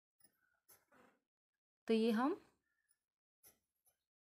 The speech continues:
आठे पूजा के लिए माता रानी को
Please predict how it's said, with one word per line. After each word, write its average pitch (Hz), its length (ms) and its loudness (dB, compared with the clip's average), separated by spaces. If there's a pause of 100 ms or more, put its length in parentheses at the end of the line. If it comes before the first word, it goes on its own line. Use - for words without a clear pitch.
(180)
आठे 214 280 -2
पूजा 233 360 -2
के 226 200 0
लिए 240 320 0 (420)
माता 220 280 -2
रानी 226 300 0
को 294 260 -2